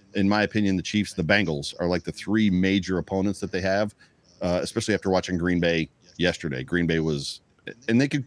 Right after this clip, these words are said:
rebound, but they were a shell of themselves. What are your initial thoughts just on that,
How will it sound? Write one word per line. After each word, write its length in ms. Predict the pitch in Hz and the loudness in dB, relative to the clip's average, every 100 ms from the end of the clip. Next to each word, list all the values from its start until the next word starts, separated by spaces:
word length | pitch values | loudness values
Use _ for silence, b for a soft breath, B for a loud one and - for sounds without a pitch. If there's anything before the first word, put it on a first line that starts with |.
| 104 | 2
rebound, 460 | 147 117 98 95 | 4 4 2 0
but 80 | 87 | -2
they 60 | 104 | -2
were 80 | |
a 40 | 78 | -4
shell 340 | - 104 85 | -4 -2 -2
of 40 | 73 | -2
themselves. 500 | 71 - 73 69 - _ _ _ _ _ _ - | -4 -6 -6 -6 -10 _ _ _ _ _ _ 0
What 120 | 113 185 | 2 4
are 20 | |
your 120 | 170 | 4
initial 260 | 143 143 123 | 4 2 -2
thoughts 340 | - 131 131 _ | 2 2 0 _
just 180 | 110 - | -6 -2
on 200 | 107 95 | 0 2
that, 280 | 101 101 | 2 2